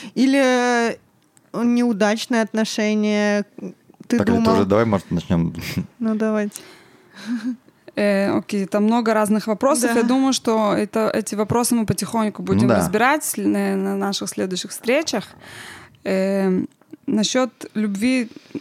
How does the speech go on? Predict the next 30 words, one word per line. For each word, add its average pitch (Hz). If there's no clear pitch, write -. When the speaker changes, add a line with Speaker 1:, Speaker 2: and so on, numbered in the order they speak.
Speaker 3:
с-, -
сколько -
времени, 233
да, 226
нужно 220
для 190
того, 190
чтобы, 185
э, 165
полюбить 190
и -
так 180
далее. 247
То -
есть, -
э, -
опять-таки, 208
это 202
что-то, 311
то, 262
что, -
с-, -
как -
я 214
сказала 214
уже, 190
что 226
это 269
потихоньку 254
растёт. 202